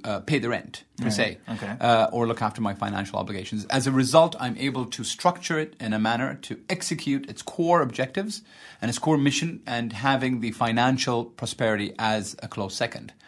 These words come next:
Speaker 2: Okay.
Speaker 1: Um, so had I not, to be very frank, had I not had that second income, uh, stream, um, which is, you know, companies I, I set out, uh, a long time ago with my partners,
Speaker 2: Okay.
Speaker 1: uh, I don't think I would have been able to do what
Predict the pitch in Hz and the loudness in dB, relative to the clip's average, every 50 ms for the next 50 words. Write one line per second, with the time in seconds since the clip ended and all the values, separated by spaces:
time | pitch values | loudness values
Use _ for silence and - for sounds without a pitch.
0 | - - - - - - - - _ _ 117 117 117 113 113 113 110 107 107 107 | -20 -20 -20 -20 -20 -20 -20 -20 _ _ 4 6 6 6 6 6 6 6 4 4
1 | 107 104 104 104 95 - - - - - 160 151 143 143 135 - - - - - | 2 0 0 -2 -4 -6 -6 -2 4 6 8 8 8 6 4 0 -4 -4 2 6
2 | 185 190 196 196 185 175 160 160 160 151 120 - - _ - 147 143 139 117 127 | 6 8 10 10 8 8 6 4 4 4 2 0 -4 _ -6 -2 0 0 2 2
3 | 120 117 120 - 131 120 - - - 131 135 131 131 123 123 123 131 135 139 135 | -2 -2 -2 -2 -2 -4 -2 -4 0 2 4 6 6 4 4 2 2 2 2 0
4 | - - 135 123 120 117 - 98 110 - - 120 - 123 101 - 117 117 - 104 | -2 0 2 2 2 2 0 -6 -8 -6 -8 -8 -6 -6 -6 -6 -6 -8 -8 -8
5 | 101 98 - - - - - - - - - _ - 110 110 107 101 101 - - | -10 -10 -12 -16 -20 -20 -20 -20 -20 -20 -14 _ 0 2 2 2 2 0 -4 -6
6 | - 123 117 104 98 98 - 98 98 98 101 98 - - - - - 123 120 - | -4 -2 -2 -2 -2 -4 -6 -6 -6 -6 -6 -6 -8 -10 -10 -6 -6 -6 -4 -4
7 | - 117 113 110 104 110 107 98 95 - - 143 135 - 131 120 113 110 113 110 | -4 -2 -2 -2 -2 -2 -4 -4 -4 2 2 2 2 4 0 -2 0 2 2 2
8 | 110 - 107 107 107 - - 120 113 107 104 107 - - - - _ _ _ - | 2 0 -4 -4 -4 -2 0 4 4 4 4 2 -4 -12 -18 -18 _ _ _ -2
9 | 107 101 101 101 98 101 - - - 117 113 120 120 - 110 113 110 107 110 104 | -2 -2 -2 -2 -4 -6 -8 -6 -2 0 0 0 2 2 0 0 2 0 0 0
10 | 104 104 101 98 - - - - - - 110 101 104 - - - - 123 120 107 | -2 -2 -4 -6 -2 0 0 0 0 -2 -6 -8 -8 -10 -14 -14 -8 -6 -6 -6
11 | 110 101 101 - - 127 127 - - 143 143 139 156 156 165 160 - 180 180 170 | -6 -8 -4 2 4 4 4 6 6 4 4 4 4 2 0 -2 -2 -4 -4 -2
12 | 180 165 160 160 165 165 147 151 160 156 147 151 147 156 156 156 151 - - 170 | -2 -2 -2 -2 -2 -4 -4 -2 -2 -2 -2 -2 -2 -2 -4 -4 -6 -4 -2 0
13 | 151 147 156 143 113 107 127 135 143 147 151 147 143 151 151 147 147 147 - | 0 0 0 -2 -2 0 2 2 2 2 2 0 2 2 0 0 -2 -6 -12